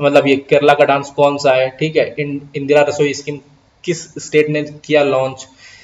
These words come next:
ठीक है, तो इस type के questions उसमें आते हैं। तो मैंने जो जो चीज़ें हैं वो मैंने ले लिया है, ठीक है। अ, founder of Satwana dynasty, ठीक है, earlier name of Sabarmati Ashram,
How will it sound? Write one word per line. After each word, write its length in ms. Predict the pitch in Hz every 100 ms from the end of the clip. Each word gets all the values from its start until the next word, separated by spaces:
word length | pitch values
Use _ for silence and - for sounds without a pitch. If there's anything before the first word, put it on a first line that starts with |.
| _ -
ठीक 180 | 208 185
है, 80 |
तो 360 | 143 202 190 -
इस 260 | 208 - -
type 160 | 180 175
के 80 | 185
questions 480 | 160 151 175 180 -
उसमें 260 | 147 151 131
आते 220 | 117 -
हैं। 120 | - _ _ _ _ _ _ _ _
तो 60 | 131
मैंने 220 | 135 180
जो 200 | 156 160
जो 100 | 185
चीज़ें 240 | 185 156
हैं 60 | 160
वो 60 | 202
मैंने 200 | 202 196
ले 180 | 143
लिया 240 | 139 123 113
है, 200 | - - _
ठीक 180 | 175 175
है। 280 | 123 101 - _ _ _ -
अ, 160 | 139
founder 440 | 131 147 143 151 156
of 180 | 147 147
Satwana 560 | - - 147 151 147 143 - - _ _ _ _ 151
dynasty, 600 | 139 139 135 - 135 127
ठीक 280 | 131 165 170
है, 220 | 139 -
earlier 300 | 147 139 147
name 220 | 143 143
of 160 | 143 -
Sabarmati 600 | - 135 143 143 - 151
Ashram, 500 | 135 - - 139